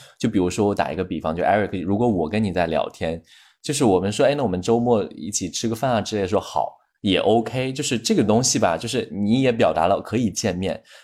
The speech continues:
但是我更可能希望看到的，希望看到的就是你同样表达了你想要见面的一个欲望，或者是你想要见面的一个有这种行动的一个东西，而不是说就是我们去做一件事，你说 OK，好，去附和。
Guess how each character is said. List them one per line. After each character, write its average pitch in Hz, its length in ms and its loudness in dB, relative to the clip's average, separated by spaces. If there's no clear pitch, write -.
但 156 100 2
是 151 100 0
我 92 160 6
更 139 280 0
可 107 100 -6
能 87 100 -2
希 90 140 -2
望 95 100 2
看 107 200 -4
到 104 100 2
的， 95 240 -2
希 - 240 0
望 127 160 2
看 120 160 -4
到 107 140 2
的 95 80 0
就 101 120 -8
是 - 280 -4
你 95 100 -2
同 95 260 -2
样 123 400 2
表 82 220 2
达 80 220 0
了 87 560 0
你 101 200 0
想 104 180 0
要 87 140 4
见 107 180 -2
面 107 140 2
的 90 80 -2
一 76 180 -8
个 82 480 0
欲 156 200 2
望， 78 380 -2
或 - 160 0
者 107 100 0
是 110 80 -2
你 104 100 0
想 104 200 2
要 87 80 2
见 127 180 0
面 117 180 2
的 90 60 -4
一 85 160 -6
个 98 340 2
有 98 180 2
这 110 80 -4
种 123 140 2
行 87 260 -2
动 117 140 2
的 92 80 0
一 - 20 -2
个 90 60 0
东 87 140 0
西， - 80 -2
而 92 120 4
不 113 140 0
是 135 60 2
说 123 240 0
就 117 80 -6
是 110 120 -6
我 87 120 0
们 90 180 -4
去 - 140 -6
做 120 160 -2
一 98 40 -2
件 101 160 -2
事， 107 120 -2
你 87 80 -6
说 85 100 -2
OK， 90 540 -2
好， - 360 -4
去 101 120 -4
附 113 280 0
和。 - 320 -2